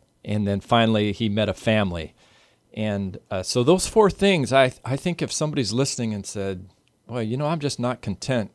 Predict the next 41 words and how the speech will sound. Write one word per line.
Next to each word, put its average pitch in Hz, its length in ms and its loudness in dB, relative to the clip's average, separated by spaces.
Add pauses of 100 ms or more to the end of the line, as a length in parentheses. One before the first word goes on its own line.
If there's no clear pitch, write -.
(100)
in 101 140 -6
my 98 160 -2
life 107 340 0
right 107 160 0
now 101 240 -2
for 95 220 -4
any 123 160 0
number 123 260 0
of 101 120 -4
reasons," 95 420 -4 (400)
I - 80 -8
think 196 200 -4
there - 60 0
might 175 200 0
be 160 100 -2
some 139 200 -2
help 131 460 6
in 110 200 -4
these 139 320 2
areas 110 420 2
that 101 140 -2
we're 101 80 -6
talking 101 400 0
about 92 260 -2
of 90 320 -6
Acts 104 260 -2
chapter 95 300 0
nine. 117 240 0
So 113 140 0
we'd 120 160 0
invite 120 360 4
you 127 60 2
to 104 100 0
come 131 300 2
and 107 100 0
be 113 140 2
part, 120 380 4 (600)
live 160 280 8
stream, 104 320 2
of 98 120 -2
course, 117 500 0